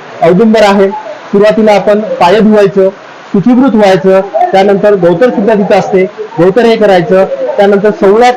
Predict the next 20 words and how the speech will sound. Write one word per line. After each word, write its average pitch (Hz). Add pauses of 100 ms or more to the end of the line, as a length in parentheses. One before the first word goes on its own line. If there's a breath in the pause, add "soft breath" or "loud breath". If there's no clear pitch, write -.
इथं 233
जे 240
काही 240
अधिष्ठान 226
आहे, 214
तिथं 208
आपल्याला 226
सवलातच 226
यायला 220
एंट्री 214
आहे. 185 (480)
प्रत्येक 247
असे 269
रूल्स 247
रेग्युलेशन 226 (520)
अगदी 202
कुठंच 220 (120)
कोणत्याच 233
मंदिरात 233
नाहीत, 220